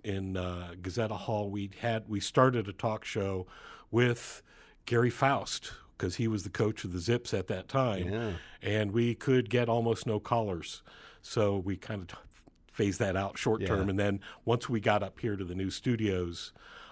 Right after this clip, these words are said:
Speaker 1: uh, I think it was Ken Carman and some of the, the folks that,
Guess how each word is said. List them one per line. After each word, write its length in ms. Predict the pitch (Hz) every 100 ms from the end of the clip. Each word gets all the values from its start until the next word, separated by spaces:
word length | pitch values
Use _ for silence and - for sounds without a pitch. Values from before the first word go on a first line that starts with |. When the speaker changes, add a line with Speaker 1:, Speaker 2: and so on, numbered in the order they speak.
| -
Speaker 1:
uh, 160 | 98
I 140 | 101 95
think 240 | 190 214
it 80 | 160
was 360 | 131 120 107 -
Ken 260 | - 139
Carman 440 | 131 139 143 131 98
and 120 | 90
some 200 | - 104
of 80 | 98
the, 280 | 92 90 90
the 140 | 98
folks 500 | - 110 104 - - - - - - -
that, 180 | 92 90